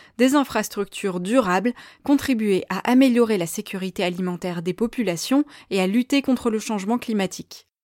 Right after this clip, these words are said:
Objectif final, atteindre les cent millions d'hectares de terres restaurées d'ici deux mille trente et la création de dix millions d'emplois.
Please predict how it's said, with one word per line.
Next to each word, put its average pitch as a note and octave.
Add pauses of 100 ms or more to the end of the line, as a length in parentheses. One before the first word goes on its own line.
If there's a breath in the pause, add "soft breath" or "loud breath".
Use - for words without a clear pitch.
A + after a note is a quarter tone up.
(240)
Objectif G#3+
final, A3+
atteindre F#3
les F3+
cent C#4
millions B3+
d'hectares G3+
de F#3+
terres F#3
restaurées G3+
d'ici E3
deux G#3
mille A3+
trente - (220 loud breath)
et A3+
la G3+
création F#3+
de A3
dix G3
millions A#3+
d'emplois. F#3+